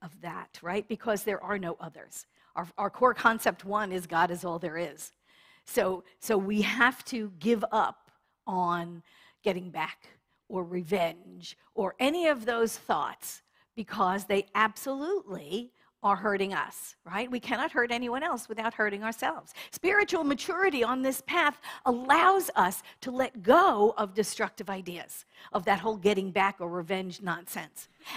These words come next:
As we integrate our humanness, remember the donkey and the <laughs> Christ consciousness,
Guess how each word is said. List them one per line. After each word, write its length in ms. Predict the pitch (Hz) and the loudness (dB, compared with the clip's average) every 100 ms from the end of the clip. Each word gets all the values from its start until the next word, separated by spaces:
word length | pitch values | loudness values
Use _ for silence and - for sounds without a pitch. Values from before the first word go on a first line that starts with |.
| - | 4
As 200 | 254 254 | 4 4
we 140 | 262 | -2
integrate 600 | 262 330 370 349 269 226 | -2 -2 -2 2 4 6
our 120 | 214 | 4
humanness, 1160 | 202 - 294 320 294 247 208 170 143 - - - _ | 0 -2 0 4 4 4 2 0 -2 -10 -16 -18 _
remember 320 | 185 185 202 | -6 -4 -2
the 120 | 240 190 | -2 0
donkey 480 | 185 196 233 220 _ _ | 0 -2 -6 -8 _ _
and 100 | 202 | -6
the 80 | 208 | -4
<laughs> 100 | - | 0
Christ 320 | 214 202 - | 4 4 2
consciousness, 680 | - 202 202 190 175 180 175 | 2 2 2 -4 -6 -8 -10